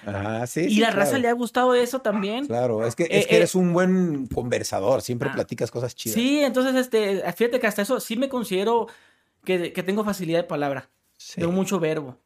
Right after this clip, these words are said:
Speaker 2: Entonces, se me presta para poder, eh, pues, hacer a-, cosas distintas y poder destacar. Como por
Speaker 1: Claro.
Speaker 2: ejemplo, yo tengo un podcast. No tengo mucho que, que lo tengo, lo empecé en diciembre. Y me está yendo chido, pues.
Speaker 1: Claro.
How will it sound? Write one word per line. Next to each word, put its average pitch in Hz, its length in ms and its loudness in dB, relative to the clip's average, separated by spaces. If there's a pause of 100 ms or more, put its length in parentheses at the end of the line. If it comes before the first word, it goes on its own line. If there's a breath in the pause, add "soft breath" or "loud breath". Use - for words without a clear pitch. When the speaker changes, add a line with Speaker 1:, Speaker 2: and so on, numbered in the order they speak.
(520)
Speaker 2:
Entonces, 165 640 -6 (180)
se - 200 -6
me 180 140 0
presta 175 440 0
para 170 260 2
poder, 165 400 0 (380)
eh, 175 180 -2
pues, 165 380 -8 (180)
hacer 190 340 2
a-, 196 300 0
cosas 214 240 0
distintas 233 440 -2
y 247 60 -4
poder 190 220 -2
destacar. 196 480 -6 (240 soft breath)
Como - 180 -4
por 185 100 4
Speaker 1:
Claro. 175 40 -2
Speaker 2:
ejemplo, 208 240 0
yo 190 120 2
tengo 214 140 -2
un 208 120 -2
podcast. 220 440 -4 (380)
No 190 100 -4
tengo 269 180 -2
mucho 269 260 -4
que, 196 300 -2
que 170 80 -2
lo 160 140 -4
tengo, 240 260 -4
lo 185 100 -6
empecé 170 300 -8
en 196 320 -8
diciembre. 240 520 -8 (880)
Y 185 60 -10
me 202 80 0
está 202 160 -2
yendo 233 200 -2
chido, 302 380 -4
pues. 214 260 -14
Speaker 1:
Claro. 107 380 -4